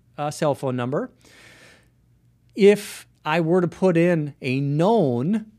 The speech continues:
bad email address or phone number, we're gonna prevent the customer from registering. So we're gonna make sure all the data that comes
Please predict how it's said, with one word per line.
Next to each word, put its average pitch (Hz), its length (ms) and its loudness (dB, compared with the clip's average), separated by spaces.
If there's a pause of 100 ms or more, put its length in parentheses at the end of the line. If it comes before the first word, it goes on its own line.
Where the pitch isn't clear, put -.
(180)
bad 127 280 -2
email 175 280 0
address 160 280 -2
or 165 140 0
phone 123 220 -6
number, 139 200 -6
we're 160 200 -2
gonna 151 100 -2
prevent 147 540 -4
the 123 80 -10
customer 135 360 -8
from 117 220 -8
registering. 117 580 -8
So - 140 -8
we're 143 140 -4
gonna 185 100 -2
make 156 140 -4
sure 165 140 -10
all 143 220 -2
the 147 120 -4
data 135 400 -2
that 123 180 -12
comes 131 320 -8